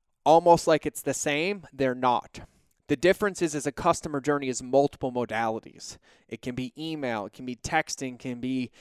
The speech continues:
ManyChatted, in person, billboards. There's a lot of experiences, but I tend to build customer journeys with email as the backbone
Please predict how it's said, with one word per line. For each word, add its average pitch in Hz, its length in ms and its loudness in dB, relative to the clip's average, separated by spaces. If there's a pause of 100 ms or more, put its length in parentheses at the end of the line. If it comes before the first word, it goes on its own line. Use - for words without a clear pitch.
(240)
ManyChatted, 147 880 0
in 175 240 -6
person, 165 640 -2
billboards. 147 580 4
There's 139 140 0
a 151 80 2
lot 156 280 2
of 151 80 0
experiences, 131 1040 -6 (420)
but 127 120 0
I 131 100 2
tend 160 380 -6
to 127 80 -2
build 127 420 2
customer 180 480 -2
journeys 175 400 -4
with 123 160 -8 (100)
email 143 400 -6
as 110 140 -8
the 113 100 -4
backbone 170 920 -4